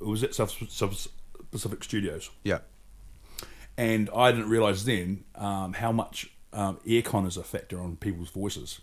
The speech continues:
Speaker 1: It is on my voice.
Speaker 2: Yeah.
Speaker 1: I don't know about other people. Uh, some people don't seem to be affected by it, but I know I am, and I, I p-, put a post on Facebook recently about it.
Speaker 2: Oh, it totally
Speaker 1: Um,
Speaker 2: dries you out, eh?
Speaker 1: Well, I think it does. Yeah, well,
Speaker 2: Yeah.
Speaker 1: it does for me. And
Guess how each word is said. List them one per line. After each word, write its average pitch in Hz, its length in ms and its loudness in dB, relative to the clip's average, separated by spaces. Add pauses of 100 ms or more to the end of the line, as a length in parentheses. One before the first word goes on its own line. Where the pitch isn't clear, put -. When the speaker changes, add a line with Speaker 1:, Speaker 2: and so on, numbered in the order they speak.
(260)
Speaker 1:
It 107 80 6
is 113 120 8
on 101 120 8
my 98 160 6
voice. 104 160 4
Speaker 2:
Yeah. 123 200 10
Speaker 1:
I 113 40 12
don't 120 200 6
know 135 100 6
about 117 140 4
other 104 140 0
people. 87 340 -6 (380)
Uh, 104 60 -2
some 135 160 4
people 135 140 6
don't 120 100 4
seem 110 120 2
to 101 40 2
be 107 80 4
affected 101 240 0
by 85 140 -2
it, 80 60 -8
but 90 160 -6 (100)
I 95 80 -2
know 113 240 8
I 104 80 6
am, 95 200 2
and 92 120 2
I, 95 180 0
I 92 40 2
p-, - 240 -10 (120)
put 101 100 2
a 90 40 -2
post 95 220 4
on 87 60 0
Facebook 92 260 -2
recently 90 280 -2
about 85 200 -4
it. - 80 -10 (680)
Speaker 2:
Oh, 147 80 6
it - 20 8
totally 139 200 8
Speaker 1:
Um, 98 60 2
Speaker 2:
dries 92 260 6
you 98 100 2
out, 120 120 2
eh? 123 120 0 (460)
Speaker 1:
Well, 131 120 6
I 175 60 10
think 101 180 4
it - 60 -2
does. 131 200 4
Yeah, - 120 10
well, 113 80 10
Speaker 2:
Yeah. - 60 10
Speaker 1:
it 110 80 2
does 135 160 4
for 113 80 2
me. 95 180 2
And 101 280 4